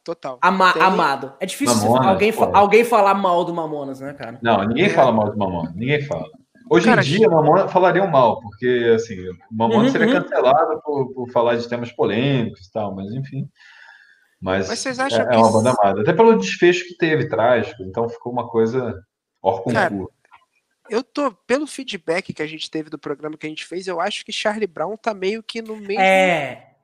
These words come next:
Speaker 1: de
Speaker 2: É.
Speaker 1: amado, assim, porque é difícil não gostar de Charlie Brown, né? Não tem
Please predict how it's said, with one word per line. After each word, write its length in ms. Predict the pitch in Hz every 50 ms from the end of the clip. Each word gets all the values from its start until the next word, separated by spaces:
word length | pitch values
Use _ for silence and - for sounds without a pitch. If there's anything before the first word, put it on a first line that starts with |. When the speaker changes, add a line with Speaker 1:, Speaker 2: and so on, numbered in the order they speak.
| _ _ _ _
Speaker 1:
de 140 | 156 - 190
Speaker 2:
É. 40 | 185
Speaker 1:
amado, 480 | 143 127 143 151 160 190 202 180 - 156
assim, 220 | 147 - - 185 185
porque 140 | - -
é 40 | 247
difícil 480 | 220 - 220 - - 254 349 - - 262
não 160 | 202 185 214 240
gostar 380 | 240 202 160 - - - 170
de 100 | 170 -
Charlie 260 | - 175 170 160 160 139
Brown, 320 | 131 135 135 139 139 127
né? 360 | 123 131 139 139 143 156 165 170
Não 100 | 185 190
tem 160 | - -